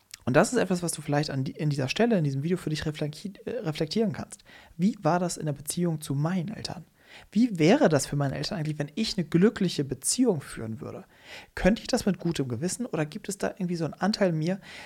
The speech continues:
der eigentlich deswegen ein schlechtes Gewissen hätte? Es kann mir doch nicht so gut gehen, wenn es meinen Eltern doch nicht so gut geht. Ja?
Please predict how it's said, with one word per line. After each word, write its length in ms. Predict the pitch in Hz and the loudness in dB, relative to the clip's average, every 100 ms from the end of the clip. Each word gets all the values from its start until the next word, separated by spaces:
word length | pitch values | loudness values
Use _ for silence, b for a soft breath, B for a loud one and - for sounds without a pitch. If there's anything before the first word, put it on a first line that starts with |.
| B | B
der 200 | 160 156 | 2 2
eigentlich 260 | 165 165 170 | 0 -4 -4
deswegen 320 | 160 156 156 | -2 -2 -2
ein 60 | 147 | -2
schlechtes 320 | 175 180 - | -2 -4 -6
Gewissen 340 | 113 113 - | -6 -6 -6
hätte? 240 | 110 92 87 b b b b b _ | -6 -8 -14 b b b b b _
Es 160 | 156 - | -6 0
kann 320 | 175 165 170 | 2 4 4
mir 160 | 208 | 2
doch 160 | 226 151 | 2 0
nicht 180 | 160 - | -2 -2
so 100 | 135 | -6
gut 340 | - 247 - | 0 0 2
gehen, 200 | 147 147 B B _ | 0 0 B B _
wenn 100 | 151 | -4
es 120 | 151 | -2
meinen 140 | 151 147 | -4 -4
Eltern 420 | 180 196 139 120 | -4 -2 -4 -4
doch 200 | 113 123 | -6 -8
nicht 140 | 127 | -10
so 100 | 139 | -10
gut 180 | - - | -10 -10
geht. 260 | - 185 - _ | -10 -12 -16 _
Ja? 240 | 147 165 | -4 -4